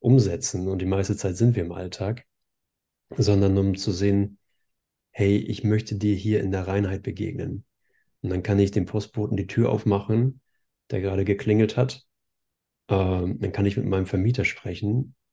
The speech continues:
über eine, eine Mietminderung oder die Möglichkeit einer Mietminderung.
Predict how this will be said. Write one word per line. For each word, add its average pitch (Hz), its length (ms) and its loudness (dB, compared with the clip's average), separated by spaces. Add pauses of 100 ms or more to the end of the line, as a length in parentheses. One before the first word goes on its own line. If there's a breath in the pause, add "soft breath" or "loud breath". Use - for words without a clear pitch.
über 98 160 0
eine, 92 120 2
eine 98 360 -2
Mietminderung 95 880 0
oder 95 140 -2
die 90 120 -4
Möglichkeit 95 540 -2
einer 90 180 -4
Mietminderung. 90 920 -4